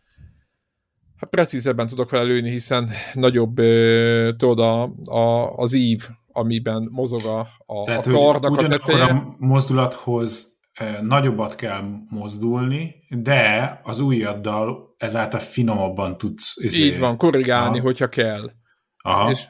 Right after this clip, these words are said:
Speaker 1: és ez
Speaker 2: értem.
Speaker 1: egy, és, ö, amiatt én csak, csak a jobb oldali karon, karon van. Ugye
Speaker 2: A
Speaker 1: egyébként
Speaker 2: másik
Speaker 1: a
Speaker 2: oldal is mindig csak tolott, izé, koppanásig, hogy
Speaker 1: Igen.
Speaker 2: futás van előre.
Speaker 1: A, igen, egyébként hozzáteszem, hogy a bal oldali analókkal, de tehát az Ultimate Controllerrel az lenne, hogy jobb oldali, ö,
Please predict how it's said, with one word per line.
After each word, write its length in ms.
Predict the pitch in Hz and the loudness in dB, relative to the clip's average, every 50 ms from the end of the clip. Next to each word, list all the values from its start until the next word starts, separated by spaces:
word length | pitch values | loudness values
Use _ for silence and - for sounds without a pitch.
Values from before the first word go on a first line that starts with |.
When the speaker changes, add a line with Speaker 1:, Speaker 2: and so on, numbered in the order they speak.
| _ | _
Speaker 1:
és 200 | - 123 123 - | -12 -12 -4 -2
ez 180 | 156 143 139 156 | 0 0 2 2
Speaker 2:
értem. 160 | 156 147 - | 0 0 -2
Speaker 1:
egy, 300 | 107 117 - - 170 165 | -4 -10 -14 -16 -12 -8
és, 180 | 160 143 - - | -6 -6 -6 -6
ö, 420 | 151 - 156 143 139 135 135 139 - | -6 -2 0 2 2 2 2 0 0
amiatt 440 | - 170 175 170 156 156 147 143 - | 0 0 2 2 2 2 2 0 -2
én 240 | 151 151 151 165 | -4 -4 -4 -4
csak, 220 | 143 - 170 160 - | -2 -2 -4 -4 0
csak 220 | - - 170 - | 0 -2 0 2
a 40 | 156 | 4
jobb 180 | 147 143 131 135 | 4 4 4 4
oldali 220 | 131 123 123 120 | 2 2 0 -2
karon, 400 | 117 - 131 127 123 123 120 120 | -2 -2 -2 0 0 -2 -4 -2
karon 380 | - 127 120 120 117 117 117 117 | -2 -2 0 0 0 -2 0 0
van. 320 | 127 135 151 165 175 - _ _ _ - - - - - - - - - - - - - - - - - - _ _ _ - - _ | 0 0 0 -2 -6 -10 _ _ _ -20 -20 -20 -18 -18 -18 -20 -20 -20 -20 -20 -20 -20 -20 -20 -20 -20 -20 _ _ _ -20 -20 _
Ugye 260 | - 143 143 131 156 | -4 -4 0 2 4
Speaker 2:
A 20 | 151 | 4
Speaker 1:
egyébként 220 | 151 147 - - | 4 2 2 2
Speaker 2:
másik 220 | 113 110 120 131 127 | 2 2 2 2 2
Speaker 1:
a 20 | |
Speaker 2:
oldal 160 | 117 127 - - | 2 2 0 0
is 140 | - - - | -2 -2 -2
mindig 200 | - 127 - 123 | -2 -4 -4 -2
csak 160 | - 123 123 | -2 -2 0
tolott, 320 | - 139 127 107 98 - - | 2 2 2 2 2 2 2
izé, 280 | 131 117 107 98 95 | 2 2 0 -2 -4
koppanásig, 640 | - - 117 110 113 110 98 90 95 113 - 117 - | 0 0 0 0 0 -2 -2 -2 -2 -2 -2 -4 -6
hogy 220 | - - 104 98 - | -6 -8 -8 -4 -2
Speaker 1:
Igen. 240 | 160 156 - 139 | 0 2 2 4
Speaker 2:
futás 200 | 131 123 - - | 4 4 2 2
van 140 | - 107 98 | -2 -4 -6
előre. 280 | 95 92 92 90 90 87 | -6 -6 -6 -8 -8 -4
Speaker 1:
A, 320 | - 156 151 151 143 - - | 0 2 2 2 0 -2 -4
igen, 280 | - 202 202 208 175 151 | -4 -2 0 0 0 0
egyébként 440 | 143 165 160 170 160 - 175 156 | 0 0 0 0 0 -2 -6 -4
hozzáteszem, 540 | - 180 180 190 180 - 170 - 170 156 147 | -4 -2 -2 -2 -4 -4 -4 -2 -2 -2 -2
hogy 200 | 139 151 147 143 147 | 0 0 2 2 0
a 40 | |
bal 180 | 139 135 156 170 | 0 2 2 2
oldali 240 | 175 165 151 151 143 | 2 2 2 2 2
analókkal, 680 | 143 143 143 143 143 151 147 _ _ - 156 151 147 - 143 | 2 2 2 2 2 2 0 _ _ 0 2 2 2 0 0
de 140 | 139 139 | -2 0
tehát 180 | 127 - 147 - | 2 2 2 2
az 140 | 147 127 139 | 0 -2 0
Ultimate 540 | - 185 180 175 175 - 165 165 165 160 - | 4 6 6 6 6 4 4 4 2 2 2
Controllerrel 640 | - 165 160 151 - 165 156 156 151 151 156 160 | 0 -2 -2 0 2 2 4 4 4 4 4 4
az 180 | 165 160 147 143 | 4 2 2 2
lenne, 220 | 139 135 131 135 | 0 0 2 2
hogy 180 | 131 131 131 131 | 2 2 4 4
jobb 220 | 143 156 147 135 | 4 4 4 6
oldali, 560 | 139 135 131 127 127 123 127 127 127 131 - - | 4 4 6 4 2 2 2 0 -2 -4 -8 -10
ö, 420 | - - 127 120 117 117 117 117 | -6 -4 -2 0 0 0 0 0